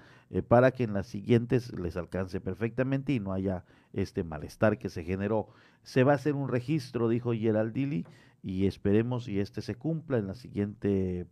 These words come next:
programa de vacunación, pero dijo, vamos a atender al personal médico que aún falta y a los que ayer faltaron.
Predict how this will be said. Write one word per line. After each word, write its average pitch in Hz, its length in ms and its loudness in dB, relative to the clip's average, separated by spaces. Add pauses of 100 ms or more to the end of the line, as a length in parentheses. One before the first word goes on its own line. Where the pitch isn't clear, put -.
programa 104 360 -2
de 107 80 -2
vacunación, 131 720 -4 (380)
pero 101 360 2
dijo, 98 520 -2 (100)
vamos 101 400 -4
a 98 40 -8
atender 98 300 0
al 92 120 -2
personal 95 440 -8
médico 104 340 -2
que 104 100 -6
aún 117 160 -4
falta 156 440 0 (340)
y 92 140 -2
a 90 60 0
los 90 180 -6
que 90 120 -4
ayer 92 420 -2
faltaron. 78 440 -8